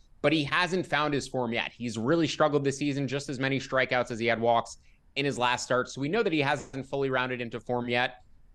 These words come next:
But five fifty-three expected E R A for Snell this season, has really struggled and doesn't have his command.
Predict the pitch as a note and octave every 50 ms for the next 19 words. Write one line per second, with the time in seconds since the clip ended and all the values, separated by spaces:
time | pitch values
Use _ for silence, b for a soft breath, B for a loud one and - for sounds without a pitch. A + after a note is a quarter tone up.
0 | - - - - - C3+ C#3 C3+ - - - - - - D3+ E3+ F#3 F3 - F#3+
1 | - - D#3+ C#3+ E3 D#3 D#3+ D3+ B2 - - - D3+ C#3 - C#3 C3+ C3 B2+ B2+
2 | C3 B2+ C3 - C3 - - C3+ B2+ B2 A#2+ A#2+ A2+ - C3 B2 A#2 C3 B2+ A2+
3 | - B2 A#2 G2+ G#2+ G#2 C3 D#3+ E3 E3 C#3+ - - - C3+ C3+ B2+ C#3 C3 B2+
4 | - G#2 G#2+ B2 B2 A#2+ B2 A#2+ A#2 A2+ - - A#2 A#2 A#2 A#2 A#2 A2+ -